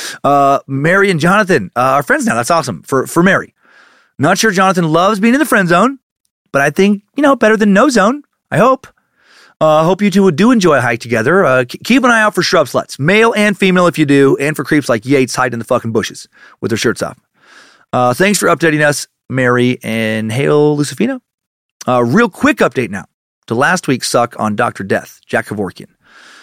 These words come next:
Uh, from Super Sucker Thomas Chastain, who writes,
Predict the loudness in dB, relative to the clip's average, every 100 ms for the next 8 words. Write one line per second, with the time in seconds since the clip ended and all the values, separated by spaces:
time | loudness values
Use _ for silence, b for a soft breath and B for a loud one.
0 | B -6 -4 -4 -2 -2 0 0 0 -2
1 | -6 -2 0 0 -2 -4 -4 -4 -4 -4
2 | -8 -10 _ _ _ -8 -2 0 -2 -6